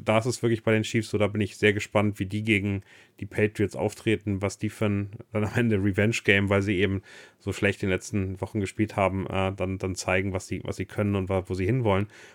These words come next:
Weil eure Defense ist alles andere als schlecht und, ähm, da muss man ja auch immer erstmal überstehen und performen und, ähm, da, da hoffe ich, dass was passiert und dass neue Möglichkeiten gegeben werden. Ich könnte mir vorstellen, dass man ähnlich spielt,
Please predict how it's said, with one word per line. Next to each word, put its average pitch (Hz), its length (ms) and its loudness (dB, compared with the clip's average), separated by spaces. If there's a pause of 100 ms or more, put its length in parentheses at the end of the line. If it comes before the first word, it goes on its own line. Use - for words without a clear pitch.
(100)
Weil - 100 -8
eure 101 220 2
Defense 98 340 -2
ist - 140 -6
alles 101 200 -2
andere 98 260 0
als 85 140 -4
schlecht - 360 -4
und, 95 240 -4
ähm, 95 340 -4 (340)
da 90 80 -6
muss 95 200 -4
man 101 100 0
ja 85 60 -2
auch - 60 -10
immer 92 180 0
erstmal 92 420 -2 (180)
überstehen 104 460 -2
und 95 120 -2
performen 95 480 -2
und, 87 280 -6
ähm, 87 300 -6
da, 85 260 -4 (300)
da 90 180 -2
hoffe 120 180 2
ich, 110 100 -2
dass - 200 -4
was 95 100 -2
passiert 104 480 0 (440)
und 92 100 -4
dass - 180 -4
neue 95 240 2
Möglichkeiten 98 500 -2
gegeben 95 320 -2
werden. 90 220 -2
Ich - 120 -8
könnte 104 200 0
mir 101 100 0
vorstellen, 104 380 2
dass 95 140 -4
man 98 120 0
ähnlich 107 360 2
spielt, 101 360 0